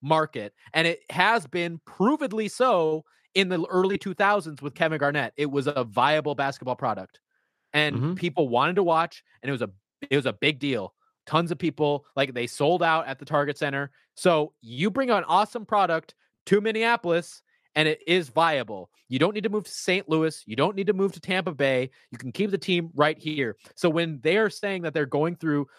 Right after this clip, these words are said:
Speaker 1: oh, and the other thing is that everyone's, like, becoming a lawyer on Twitter, and it's kinda pissing me off because everyone's like,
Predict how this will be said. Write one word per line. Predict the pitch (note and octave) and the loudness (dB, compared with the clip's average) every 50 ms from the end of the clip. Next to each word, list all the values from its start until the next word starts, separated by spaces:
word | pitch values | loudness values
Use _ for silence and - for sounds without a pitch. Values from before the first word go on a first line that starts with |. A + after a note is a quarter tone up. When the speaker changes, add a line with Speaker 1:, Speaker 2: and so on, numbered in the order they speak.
| - - | -2 2
Speaker 1:
oh, | C#4 C#4 A#3+ | 4 4 4
and | F#3 A#3 | 2 -2
the | C4 D#4+ | -6 -6
other | F4 F4 C#4+ | -6 -6 -6
thing | - - B3+ A#3 G#3+ | -6 -6 -6 -4 -2
is | G3 | -2
that | A3 G3 - | -2 0 2
everyone's, | F#3+ A#3 B3+ D4+ C#4 A#3+ G#3 F#3 E3 - - | 0 0 0 0 -2 -4 -4 -6 -6 -4 -2
like, | F#3 E3+ D#3 - | 0 0 -2 -2
becoming | E3+ D3 - F3+ F3 F3 D#3+ | -6 -4 -2 -2 0 0 -2
a | D3 | -2
lawyer | B2+ A#2+ A#2 A#2+ C3 C3+ C#3+ D3+ D3 | 0 0 2 2 2 2 2 2 2
on | D3 D3+ D3 | 0 -2 -4
Twitter, | - - E3 D#3+ E3+ | -4 -4 -2 -2 -2
and | D#3 B2 | -2 -4
it's | A2 - | -6 -10
kinda | - - D#3 B2 G#2+ - | -8 -8 -6 -6 -6 -4
pissing | - C#3+ B2+ - C3+ A#2 | -6 -6 -4 -4 -6 -4
me | A#2 A2+ | -2 -2
off | A2 A#2+ B2 C3+ D3 - _ _ _ _ _ - | 0 0 0 0 -2 -4 _ _ _ _ _ -2
because | E3 C#3 F3+ D#3+ | 0 2 2 2
everyone's | F3+ F3 F#3+ F#3 F#3 D#3 | 2 2 2 0 0 2
like, | E3+ D3 D3+ - | 2 0 0 -2